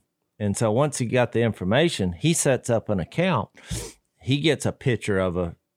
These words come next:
about the same age girl, and he befriends him. <laughs> And look, he takes it hook, line, and sinker.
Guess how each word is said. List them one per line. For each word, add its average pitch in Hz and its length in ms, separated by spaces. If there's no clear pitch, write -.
about 151 220
the 180 100
same 117 380
age 98 280
girl, 87 520
and 107 160
he 160 160
befriends 139 680
him. 87 140
<laughs> - 140
And 127 160
look, 196 300
he 160 220
takes 170 340
it 123 100
hook, 143 240
line, 113 240
and 85 100
sinker. 131 400